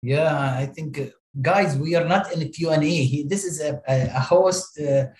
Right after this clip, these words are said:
you know, we're talking about leadership, but we would love to answer the question because I think there is, there is some good questions there. Do you think that F M should be primarily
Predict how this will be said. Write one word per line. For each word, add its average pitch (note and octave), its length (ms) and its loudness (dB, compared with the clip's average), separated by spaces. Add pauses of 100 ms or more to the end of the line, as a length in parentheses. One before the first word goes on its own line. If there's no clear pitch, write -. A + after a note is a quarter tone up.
(160)
you D3 160 -2
know, E3 380 -4
we're C#3+ 60 -6
talking F#3+ 260 2
about E3+ 280 4
leadership, F#3 520 2
but D#3 160 -2
we F3 100 0
would E3 240 0
love F#3+ 220 2
to F3+ 140 -2
answer F3+ 260 -6
the F3+ 80 -4
question F3 380 -2
because D3+ 220 -2
I D#3+ 120 2
think G#3 400 2 (200)
there D#3+ 200 2
is, C#3+ 320 -2 (220)
there D#3+ 140 0
is F3+ 140 -4
some C#3+ 380 0
good - 240 0
questions D3 540 0
there. G#2+ 260 -8 (360)
Do C#3 120 0
you A3+ 120 4
think G#3 520 0
that C3+ 280 0
F F3+ 280 -2
M D3 160 0
should C3+ 280 -4
be C3 140 4
primarily C3+ 1000 -2